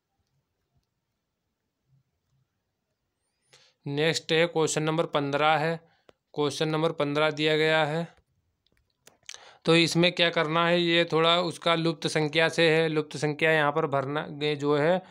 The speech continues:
क्या आएगी ये देखना है हमें। तो इसमें क्या चल रहा है, सबसे पहले तो ये देखना पड़ेगा इसमें।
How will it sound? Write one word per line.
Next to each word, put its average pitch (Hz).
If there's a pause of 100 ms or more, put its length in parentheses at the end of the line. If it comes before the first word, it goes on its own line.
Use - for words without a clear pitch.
(320)
क्या 147
आएगी 147
ये 156
देखना 131
है 120
हमें। 113 (400)
तो 151
इसमें 156
क्या 156
चल 156
रहा 147
है, 156
सबसे 151
पहले 151
तो 156
ये 151
देखना 139
पड़ेगा 143
इसमें। 143